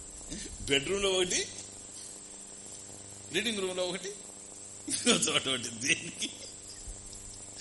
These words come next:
ఇక్కడ ఒకటి, అక్కడ ఒకటి. ఇక్కడ నుంచి ఎత్తుకొని పోవచ్చు కదా. లే, ఇదేంటో తెలుసా, "అయ్యా నాకు కళ్ళజోడు లేదు, నేను చూడలేను, చదవలేను, కాబట్టి కళ్ళజోడు ఇవ్వు" అని అన్నావు అనుకో, అది మొదటిది ఆవహంతి.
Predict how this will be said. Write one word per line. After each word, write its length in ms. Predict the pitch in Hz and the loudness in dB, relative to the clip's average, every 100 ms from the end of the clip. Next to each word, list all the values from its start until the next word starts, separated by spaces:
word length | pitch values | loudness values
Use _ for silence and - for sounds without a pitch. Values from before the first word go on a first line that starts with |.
| 349 320 131 | 4 4 2
ఇక్కడ 260 | 123 202 | 4 8
ఒకటి, 220 | 208 202 | 8 10
అక్కడ 200 | 214 190 | 10 8
ఒకటి. 140 | 175 165 - - | 4 2 -2 2
ఇక్కడ 180 | - | 6
నుంచి 180 | 202 233 | 8 8
ఎత్తుకొని 260 | 226 254 196 | 6 4 8
పోవచ్చు 380 | 202 196 175 175 | 8 8 6 4
కదా. 140 | 269 - - | 2 0 6
లే, 400 | 131 120 - - - | 10 10 8 -4 -2
ఇదేంటో 360 | 139 143 208 196 | 6 8 8 6
తెలుసా, 520 | 151 143 247 247 113 - - - | 6 4 4 4 2 -2 -10 2
"అయ్యా 180 | 127 190 | 8 8
నాకు 260 | 156 139 | 8 4
కళ్ళజోడు 420 | 127 127 175 185 160 | 4 6 8 8 8
లేదు, 380 | 151 143 151 143 - | 8 6 4 0 6
నేను 140 | 143 | 6
చూడలేను, 460 | 127 - 165 165 139 | 10 8 10 8 10
చదవలేను, 680 | 131 117 139 139 123 127 135 - | 12 12 12 10 8 6 2 6
కాబట్టి 260 | 143 160 - | 8 8 6
కళ్ళజోడు 500 | 127 160 185 175 156 | 8 10 12 12 10
ఇవ్వు" 440 | 127 135 131 156 135 | 8 4 6 6 12
అని 100 | 131 | 12
అన్నావు 240 | 135 135 | 12 10
అనుకో, 280 | 110 92 104 | 10 8 4
అది 180 | 113 104 | 6 4
మొదటిది 420 | 98 120 98 82 | 8 8 8 2
ఆవహంతి. 1040 | - 113 123 104 101 104 113 120 117 113 | 4 6 6 4 2 6 8 10 8 6